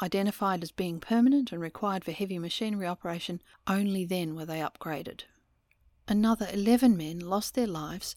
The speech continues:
due to falling objects, such as pipes or girders, for example. Again,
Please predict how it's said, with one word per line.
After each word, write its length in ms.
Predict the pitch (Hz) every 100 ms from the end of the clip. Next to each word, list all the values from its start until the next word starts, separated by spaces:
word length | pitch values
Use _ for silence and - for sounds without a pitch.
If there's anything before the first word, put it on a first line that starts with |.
| 233
due 220 | - 202
to 220 | - 196 -
falling 640 | - - 285 247 175 156 156
objects, 720 | 165 160 - - - - - _ _
such 320 | - - 294
as 120 | 220 -
pipes 600 | - - 190 147 - -
or 200 | 170 175
girders, 440 | - 185 165 - -
for 160 | -
example. 580 | 165 - 165 156 165 - _ _ _ _ _ _
Again, 540 | - 190 202 202 185